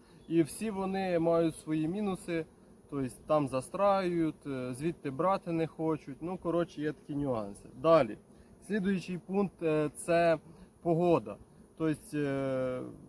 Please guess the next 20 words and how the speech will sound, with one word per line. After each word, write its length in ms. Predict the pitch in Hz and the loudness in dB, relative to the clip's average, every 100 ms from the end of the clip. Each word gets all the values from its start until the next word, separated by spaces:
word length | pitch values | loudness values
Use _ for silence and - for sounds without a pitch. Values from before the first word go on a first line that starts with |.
| - 131 | -20 -8
ви, 120 | 180 | -2
наприклад, 520 | 190 175 190 180 180 175 | -2 -2 -6 -4 -4 -2
можете 420 | 190 196 170 151 | 0 0 -2 -2
настроїтись, 840 | 147 - 170 185 180 165 160 147 | -4 -4 -6 0 2 0 -2 -6
годувати, 440 | 135 143 139 151 143 | -6 -8 -2 -4 -4
знайти 380 | 143 147 - 170 | -8 -8 -6 -8
кормушки, 600 | 160 156 190 185 - 139 | -6 -4 -4 -6 -10 -18
все. 380 | - 185 190 165 - - | -14 -10 -8 -10 -14 -18
Доволі 360 | 131 160 196 180 | -6 -2 -2 -4
часто, 560 | - 190 190 - 165 147 - - - - | -4 -4 -4 -2 -4 -4 -12 -20 -20 -12
е, 80 | 135 | -6
наприклад, 520 | 139 - 170 160 151 - 139 | -6 -4 -6 -4 -6 -6 -8
коли 240 | 160 170 | -4 -2
ти 120 | 165 156 | -2 -6
починаєш 540 | 156 - 156 156 151 | -8 -4 2 2 2
загодовувати, 760 | 147 160 170 190 180 170 165 156 | -2 -2 -4 -4 -2 -2 -2 -6
е, 280 | 139 131 - - | -6 -8 -10 -6
немає 580 | 151 175 190 180 156 131 - - - | -2 0 0 0 -2 -4 -16 -20 -8
супутствуючої 920 | 160 - 185 180 - 165 156 - 151 | -6 -6 -8 -10 -2 -2 -2 -4 -6
погоди. 420 | 143 143 135 117 | -6 -6 -4 -4